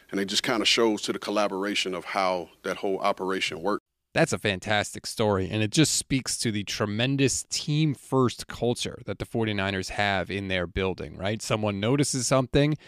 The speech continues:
Speaker 2: they take it to someone else because they value that person's expertise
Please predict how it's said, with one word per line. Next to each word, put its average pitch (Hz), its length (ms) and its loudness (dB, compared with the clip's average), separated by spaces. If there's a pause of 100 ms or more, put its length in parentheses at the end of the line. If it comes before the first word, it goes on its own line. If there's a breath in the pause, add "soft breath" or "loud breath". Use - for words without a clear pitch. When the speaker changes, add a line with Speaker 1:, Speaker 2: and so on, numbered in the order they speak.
(140)
Speaker 2:
they 101 140 -2
take 127 240 2
it - 80 -10
to 120 80 -4
someone 117 340 0
else 131 420 2 (220 soft breath)
because 110 280 -2
they 110 120 4
value 113 520 2
that 110 320 0
person's 127 440 0
expertise 127 880 -2